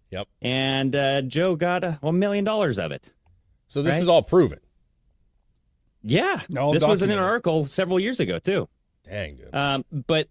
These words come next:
Speaker 2: this is all coming to light again because they found the first batch of classified documents in a closet at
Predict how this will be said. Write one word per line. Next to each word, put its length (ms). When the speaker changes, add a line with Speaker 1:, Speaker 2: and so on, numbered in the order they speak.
Speaker 2:
this 300
is 180
all 220
coming 380
to 120
light 240
again 300
because 380
they 120
found 440
the 160
first 380
batch 320
of 160
classified 560
documents 680
in 100
a 40
closet 680
at 160